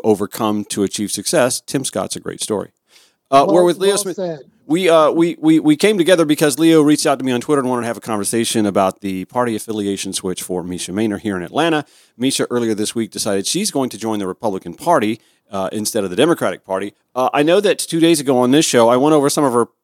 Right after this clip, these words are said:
Speaker 1: past policy positions and started scratching my head because while I,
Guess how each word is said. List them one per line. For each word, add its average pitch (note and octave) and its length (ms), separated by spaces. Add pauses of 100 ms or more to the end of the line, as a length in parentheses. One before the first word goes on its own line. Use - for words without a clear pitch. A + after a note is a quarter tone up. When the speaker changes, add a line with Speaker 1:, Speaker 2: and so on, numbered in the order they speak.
Speaker 1:
past C#3+ 280
policy D3+ 360
positions A2 500
and G#2+ 220
started D3+ 320
scratching C3+ 400
my G#2 160
head D3 200
because A#2 380 (340)
while D3 280
I, D3+ 220